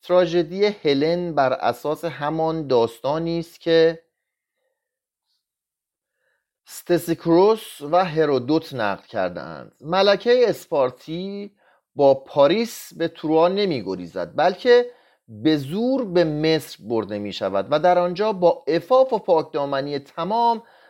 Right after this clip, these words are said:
در انتظار آمدن شوهر خود می‌ماند. اوریپید معتقد است که داستان هلن تروایی مردم یونان را فریب داده است.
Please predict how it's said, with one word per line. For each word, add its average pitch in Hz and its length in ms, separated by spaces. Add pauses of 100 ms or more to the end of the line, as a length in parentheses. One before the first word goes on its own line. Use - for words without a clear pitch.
(120)
در 175 180
انتظار 175 840
آمدن 160 600
شوهر 170 380
خود 202 200
می‌ماند. 151 640 (640)
اوریپید 262 500
معتقد 185 540
است 170 300
که 190 100
داستان 202 1000 (380)
هلن 196 440
تروایی 208 840 (380)
مردم 202 580
یونان 214 480
را 220 200
فریب 196 360
داده 143 280
است. 135 400